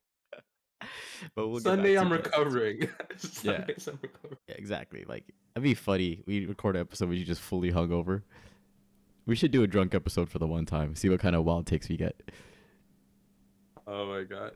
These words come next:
Speaker 2: Yeah,
Speaker 1: That'd
Speaker 2: we
Speaker 1: be
Speaker 2: can do that
Speaker 1: funny.
Speaker 2: sometime.
Speaker 1: We are both of legal age now, so we can do that without getting any flack.
Speaker 2: Yeah. Tw-,
Speaker 1: Yep.
Speaker 2: twenty-one, about to turn twenty-two. <laughs>
Speaker 1: Exactly. So we'll catch you guys next week.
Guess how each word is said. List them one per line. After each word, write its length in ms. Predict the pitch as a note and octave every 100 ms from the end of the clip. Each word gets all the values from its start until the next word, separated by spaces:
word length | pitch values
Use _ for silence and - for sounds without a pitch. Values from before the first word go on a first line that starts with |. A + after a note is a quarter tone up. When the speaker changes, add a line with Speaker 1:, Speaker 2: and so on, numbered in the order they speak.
| -
Speaker 2:
Yeah, 140 | A3+
Speaker 1:
That'd 100 | A3
Speaker 2:
we 60 | F#2
Speaker 1:
be 60 | F3
Speaker 2:
can 20 |
do 100 | A#2+ G2
that 100 | -
Speaker 1:
funny. 200 | G#2 -
Speaker 2:
sometime. 200 | G#2 A#2 - _ _
Speaker 1:
We 120 | G#2+ A#2+
are 100 | G#2+
both 240 | A2+ -
of 140 | F#2+
legal 300 | F2 F#2 E2+
age 240 | E2+ E2+ -
now, 140 | D2+
so 140 | E2 E2+
we 80 | E2+
can 180 | E2+
do 160 | D#2+ E2
that 180 | D#2 C#2+
without 340 | - D#2+ -
getting 220 | - D#2 D2
any 140 | D#2
flack. 580 | - - D2 A1 - - - - - - - _ _ _ _ _ _
Speaker 2:
Yeah. 200 | A2+ G2+ D#2 - _ _ _ _ _
Tw-, 180 | G#2+ G2 -
Speaker 1:
Yep. 100 | F#2+
Speaker 2:
twenty-one, 280 | G#2+ G#2 -
about 260 | A2 A2+ A2
to 60 | G2+
turn 220 | A2 G2+
twenty-two. 720 | G#2 F#2+ F#2+ G2 F#2+ - - -
<laughs> 40 | _ _ _
Speaker 1:
Exactly. 640 | F#2+ F2+ F2 D2 - - -
So 300 | - G2+ F#2
we'll 140 | F2 G#2+
catch 160 | A#2+ G2+
you 60 |
guys 160 | A#2+ A2+
next 180 | A#2 -
week. 220 | G#2+